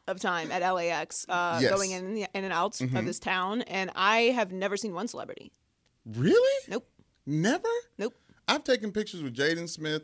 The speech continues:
Speaker 2: I've seen Childish Gambino. Actually, Michelle saw him, but I feel like I saw him.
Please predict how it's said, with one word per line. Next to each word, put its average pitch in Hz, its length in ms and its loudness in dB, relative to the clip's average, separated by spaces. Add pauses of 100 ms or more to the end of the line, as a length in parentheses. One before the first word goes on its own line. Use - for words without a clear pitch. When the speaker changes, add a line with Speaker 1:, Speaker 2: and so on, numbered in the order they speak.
Speaker 2:
I've 113 160 -4
seen 151 420 -2
Childish 143 300 0
Gambino. 123 640 -4 (580)
Actually, 101 220 -8
Michelle 113 220 -4
saw 107 200 -6
him, 104 80 -6
but 123 120 -2
I 107 100 -4
feel 101 140 -4
like 101 120 -4
I 101 60 -2
saw 104 240 -6
him. 98 60 -10